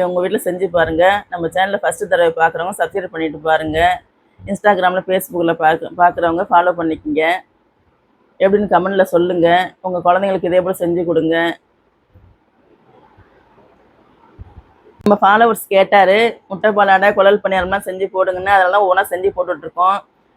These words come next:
உங்களுக்கு என்ன டிஷ் வேணும்னு உங்க கமெண்ட்ல சொல்லுங்க. அதே போல அது செஞ்சு, செஞ்சு போடுறோம்.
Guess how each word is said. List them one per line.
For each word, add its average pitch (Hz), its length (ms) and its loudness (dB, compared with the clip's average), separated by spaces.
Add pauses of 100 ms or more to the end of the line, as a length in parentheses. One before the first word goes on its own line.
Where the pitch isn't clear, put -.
(100)
உங்களுக்கு 208 440 0
என்ன 196 220 0 (260)
டிஷ் 190 280 -2
வேணும்னு 196 360 0
உங்க 190 120 -8
கமெண்ட்ல 190 340 0
சொல்லுங்க. 180 440 0 (120)
அதே 185 180 2
போல 185 180 -4
அது 170 160 -8
செஞ்சு, 170 220 -10
செஞ்சு 185 300 -8
போடுறோம். 175 440 0